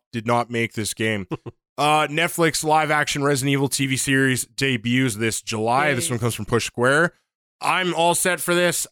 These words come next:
Speaker 1: You know, I've been disappointed time, time and time and time again. But,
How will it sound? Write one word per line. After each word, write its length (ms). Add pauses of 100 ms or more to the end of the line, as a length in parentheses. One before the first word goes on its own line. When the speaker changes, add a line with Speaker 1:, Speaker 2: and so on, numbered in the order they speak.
(160)
Speaker 1:
You 140
know, 80
I've 260
been 200
disappointed 720
time, 400 (160)
time 320
and 120
time 300
and 100
time 280
again. 340 (720)
But, 240